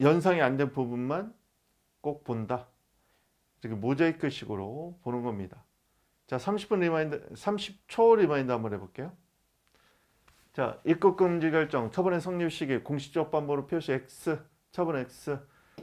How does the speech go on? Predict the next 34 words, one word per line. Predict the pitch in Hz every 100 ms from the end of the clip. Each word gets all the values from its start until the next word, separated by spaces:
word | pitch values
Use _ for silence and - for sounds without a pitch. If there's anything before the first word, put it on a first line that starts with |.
| -
삼 | 196 185
조 | 180
위안 | 170 156
구호 | 147 143
해당 | 175 147
없음, | 131 - - 123 98
절차법 | 147 143 143 131
이십사 | 135 - 165 151
조 | 131
문서주 | 110 143 147 139
위반 | 131 131 110
무효, | 131 135 98 -
이십일 | - 131 147
조 | 147
사전 | 135 170 175
통지는 | 165 160 151 175 208 - _ _ _ _
대상 | 147 139 139
X, | 139 139 - 131 104
이유 | 135 151
제시, | 151 143 143 170 180 - -
정도 | 139 131
위반, | 120 127 135 120 _ _ _ _ _ _ _ _
사안은 | - 190 180 156
기속 | 165 160
재량, | 170 143 113
재량 | 135 143 143
해당, | 147 135 95 _ _
사측 | - 175 175
발급 | 175 151 135
거부, | 151 131 107
소송 | 180 180 175
요건 | 160 156
원고 | 139 147
적격, | 151 175 185